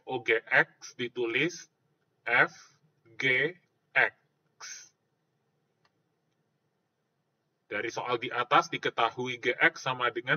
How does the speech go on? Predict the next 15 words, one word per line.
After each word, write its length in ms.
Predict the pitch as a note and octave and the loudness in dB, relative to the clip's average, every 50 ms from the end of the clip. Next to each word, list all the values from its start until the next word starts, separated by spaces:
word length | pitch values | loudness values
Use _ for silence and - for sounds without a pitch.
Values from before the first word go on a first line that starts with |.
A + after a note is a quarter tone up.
| E3+ - | -2 -4
empat 320 | B2+ A#2+ - A#2+ A#2 - _ A#2+ | -10 -4 0 0 0 0 _ -2
X 240 | B2 - - - | -2 -2 -4 -12
min 240 | - C3 A#2+ A#2 A#2 | -8 -8 -8 -8 -8
tiga. 480 | G#2+ B2 A#2 A2 - - A2+ G2 F#2 - _ _ _ _ _ _ | -10 -12 -12 -10 -4 -2 -2 -2 -2 -6 _ _ _ _ _ _
Maka 480 | - A#2 A#2+ - _ - C#3 - F#3+ - - | -6 -6 -6 -4 _ 2 2 2 2 2 0
F 160 | D3 C#3 - C#3 C3 | 0 0 -2 -8 -6
G 240 | - B2 A2+ A2 - | 2 4 4 4 4
X 400 | - B2 D3+ E3 - _ - - | 2 2 2 2 2 _ -10 -8
sama 320 | C3+ B2 A#2+ B2 A#2+ A#2 | -8 -6 -2 0 0 0
dengan 480 | A2+ G#2+ A2 G#2 G#2 A2 B2 C#3+ E3 G3 G3+ _ _ _ _ _ _ _ _ _ _ _ _ _ _ _ _ _ _ _ _ _ _ _ _ _ _ _ _ _ _ _ _ _ _ _ _ _ _ _ _ _ _ _ _ | 0 -4 -6 -2 0 2 2 2 2 -2 -8 _ _ _ _ _ _ _ _ _ _ _ _ _ _ _ _ _ _ _ _ _ _ _ _ _ _ _ _ _ _ _ _ _ _ _ _ _ _ _ _ _ _ _ _
F 320 | - B2+ C#3+ E3 G3 - - - - _ _ _ _ _ _ _ _ | 0 2 2 2 2 -2 -10 -20 -20 _ _ _ _ _ _ _ _
empat 480 | C3 C#3 C3 - _ B2+ A#2+ B2+ - - _ _ _ _ _ | -10 -10 -10 -4 _ 2 2 2 0 -2 _ _ _ _ _
X 240 | B2+ C3 C#3+ F3+ - _ _ _ _ _ _ _ _ _ - - - - - - _ _ _ _ _ _ _ _ _ _ _ _ _ _ _ _ _ _ _ _ _ _ - | 4 4 4 4 0 _ _ _ _ _ _ _ _ _ -16 -16 -16 -16 -18 -20 _ _ _ _ _ _ _ _ _ _ _ _ _ _ _ _ _ _ _ _ _ _ -6
min 400 | A#2 C#3 C#3 C#3 C#3 C3+ C3+ D3 - - | -2 -2 -2 -2 -6 -12 -16 -18 -14 -14
tiga 720 | B2 A#2 A2 G2+ G2+ _ _ B2 A#2 B2 C#3 D3+ F3+ | -12 -12 -12 -14 -18 _ _ 0 4 4 4 4 2